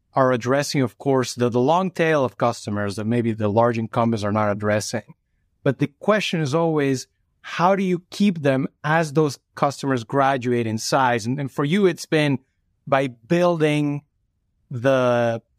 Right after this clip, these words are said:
features and products that they need as they grow. What are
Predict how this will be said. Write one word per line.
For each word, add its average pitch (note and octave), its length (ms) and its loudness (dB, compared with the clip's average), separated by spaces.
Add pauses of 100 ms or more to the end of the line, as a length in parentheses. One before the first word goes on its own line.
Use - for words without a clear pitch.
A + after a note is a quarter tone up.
features D3+ 340 0
and A#2 140 0
products B2+ 580 -2 (220)
that A#2+ 120 -2
they B2 160 2
need A#2+ 220 2
as A2+ 240 2
they G#2+ 220 -6
grow. A#2 600 0 (300)
What G3+ 320 0
are A3 280 -2